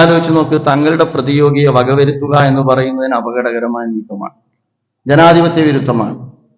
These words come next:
ആ നീക്കം നടന്ന ഘട്ടത്തിൽ നമുക്കറിയാവുന്നതുപോലെ ടി പി ചന്ദ്രശേഖരൻ അൻപത്തൊന്ന് വെട്ടുവെട്ടി അദ്ദേഹത്തെ ക്രൂരമായി വധിക്കുന്ന ഘട്ടത്തിൽ ആ ഇന്നോവന്റെ പിന്നിൽ ഒട്ടിച്ചത് എന്താ? മാഷാ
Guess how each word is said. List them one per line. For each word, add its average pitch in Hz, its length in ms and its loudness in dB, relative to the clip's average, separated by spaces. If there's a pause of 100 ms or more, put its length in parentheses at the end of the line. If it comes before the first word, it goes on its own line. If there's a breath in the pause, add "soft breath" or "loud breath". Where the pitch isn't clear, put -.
(500)
ആ - 20 6 (120)
നീക്കം 190 360 0
നടന്ന 170 260 2 (100)
ഘട്ടത്തിൽ 143 420 -4 (960)
നമുക്കറിയാവുന്നതുപോലെ 160 920 4
ടി 156 160 2
പി 165 100 2 (100)
ചന്ദ്രശേഖരൻ 147 680 0
അൻപത്തൊന്ന് 156 680 2
വെട്ടുവെട്ടി 139 580 0 (560)
അദ്ദേഹത്തെ 156 500 2 (300)
ക്രൂരമായി 156 540 4 (100)
വധിക്കുന്ന 131 380 -2 (100)
ഘട്ടത്തിൽ 127 340 -4 (880)
ആ 143 100 2 (140)
ഇന്നോവന്റെ 160 520 2
പിന്നിൽ 143 280 0
ഒട്ടിച്ചത് 135 380 -4
എന്താ? 127 140 -2 (220)
മാഷാ 131 300 -2